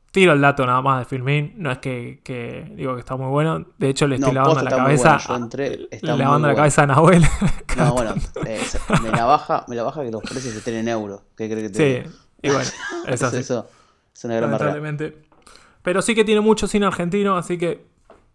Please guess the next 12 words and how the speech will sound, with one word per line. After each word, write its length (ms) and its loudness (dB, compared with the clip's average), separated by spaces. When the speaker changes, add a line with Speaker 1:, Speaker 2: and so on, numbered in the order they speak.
Speaker 1:
más 200 0
que, 240 -2
más 200 2
que 80 2
el 40 0
catálogo 360 2
de 40 0
Netflix, 400 -2
te 80 -4
diría. 220 -2
Speaker 2:
Seguro. 400 -4
Speaker 1:
Seguro. 340 -4